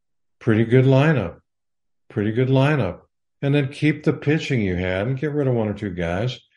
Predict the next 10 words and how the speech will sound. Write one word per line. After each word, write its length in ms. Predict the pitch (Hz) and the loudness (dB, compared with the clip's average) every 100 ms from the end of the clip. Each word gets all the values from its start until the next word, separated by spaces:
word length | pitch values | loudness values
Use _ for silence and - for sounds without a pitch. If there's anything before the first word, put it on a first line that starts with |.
| _ _ | _ _
but 180 | - 139 | -6 -2
go 120 | 151 | 2
out 140 | 151 151 | 2 2
and 100 | 147 | 2
get 120 | 151 | 0
a 40 | |
stud. 720 | 135 - - 147 160 147 85 - _ _ _ _ _ | 0 -6 -2 0 2 0 -4 -12 _ _ _ _ _
Get 120 | 156 156 | -4 -2
a 40 | |
Schwarzer. 720 | 131 - 123 143 139 107 98 | -4 -4 -2 -2 -4 -8 -14